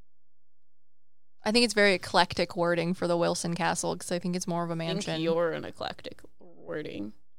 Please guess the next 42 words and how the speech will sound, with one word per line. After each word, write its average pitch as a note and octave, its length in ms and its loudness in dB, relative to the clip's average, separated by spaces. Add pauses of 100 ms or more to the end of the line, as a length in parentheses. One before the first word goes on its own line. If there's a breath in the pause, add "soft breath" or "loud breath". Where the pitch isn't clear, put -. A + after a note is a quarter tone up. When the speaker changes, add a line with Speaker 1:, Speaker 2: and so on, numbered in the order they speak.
(460)
Speaker 2:
We G#3+ 80 0
Speaker 1:
Yeah. F#3+ 80 4
Speaker 2:
should B3 100 4
go B3+ 200 12
on A#3+ 140 8
a A3 60 0
collab F#3 320 6
with C#3+ 140 -6
someone F#2+ 280 -4
there, A3+ 260 -2 (280)
since F3+ 300 -2
it's E3+ 200 -6 (200)
in F3 580 -2 (1000)
California, D#3+ 800 -6 (320)
and E3+ 100 -14
that's - 280 -10 (180)
where D#3+ 200 -8
everyone D#3+ 380 -8
lives. - 380 -10 (1300)
Speaker 1:
We G3 160 -8
could G3+ 160 -2
do F#3+ 180 4
it F3 60 4
with F3+ 140 4
Selena F3 420 0
Spooky F3+ 440 -6
Boo, F3+ 320 -4 (160)
'cause F#3 180 -6
that E3+ 160 -4
would F#3 140 -6
be - 80 -6
Speaker 2:
She, F#3 120 -2
Speaker 1:
fun. F3 160 2
Speaker 2:
uh, - 280 0
is F3 160 -6
the - 100 -2
only G#3 260 -2
one D4 140 -4
that D4 140 -2
doesn't - 380 -6
<laughs> B3 140 -8
live A3 120 -12